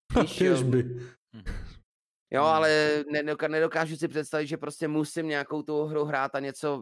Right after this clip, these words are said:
Speaker 2: ne, ne, ne, ne, ne. To prostě všeho moc škodí, jo, všeho moc škodí. Když prostě, ty vado, se opiješ, ty vole, tak už nepiješ dál, prostě buď to padneš, anebo se přepiješ, jo. Ale všeho moc škodí, ani jedno z toho není dobrý, že jo.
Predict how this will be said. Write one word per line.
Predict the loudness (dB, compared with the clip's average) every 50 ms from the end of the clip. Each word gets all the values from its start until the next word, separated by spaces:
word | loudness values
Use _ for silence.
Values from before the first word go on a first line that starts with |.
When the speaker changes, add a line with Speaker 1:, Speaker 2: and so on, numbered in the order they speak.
| -8 -8
Speaker 2:
ne, | -6 -4 -2 -2 -2 -4 -8 _ -10
ne, | -8 -6
ne, | -6 -6
ne, | -8 -8 -10 -12 -14 -14
ne. | -14 -14 -14 -14 -14 -12
To | -12 -12
prostě | -10 -12 -14 -10 -8 -8
všeho | -8 -4 -2 -2 -2 -2
moc | -2 -4 -6
škodí, | -8 -8 -8 -6 -6 -6 -6
jo, | -6 -6 -8 -10
všeho | -10 -10 -10 -10
moc | -10 -10 -14
škodí. | -16 -14 -12 -12 -12 -12 -12 -14
Když | -12 -12 -14 -14
prostě, | -14 -14 -12 -10 -10 -8
ty | -6 -4
vado, | -4 -4 -4
se | -4 -6 -8
opiješ, | -8 -8 -6 -4 -4 -2 -2 -4 -6
ty | -6 -4
vole, | -4 -4 -4
tak | -4 -6 -10
už | -10 -12 -10
nepiješ | -12 -10 -6 -6 -6 -6 -2
dál, | -2 0 0 -2
prostě | -4 -6 -12 -10 -6 -6 -4
buď | -4 -4 -4
to | -2 -4
padneš, | -2 0 0 0 0 0 0 0 0
anebo | -2 0 0 0
se | 0 -2 -2
přepiješ, | -2 -2 -4 -2 0 0 0 0 -2 -4 -6
jo. | -6 -6 -6 -8 _ _ _ _ -2
Ale | -2 -2
všeho | -2 -2 -2 -2
moc | -2 -4 -8
škodí, | -6 -6 -6 -4 -4 -2
ani | -2 -2 0 0 0
jedno | 0 0 -2 -4
z | -2
toho | -2 0 0
není | 0 0 0 0
dobrý, | -2 -2 -4 -6 -8 -10
že | -12 -16
jo. | -20 -20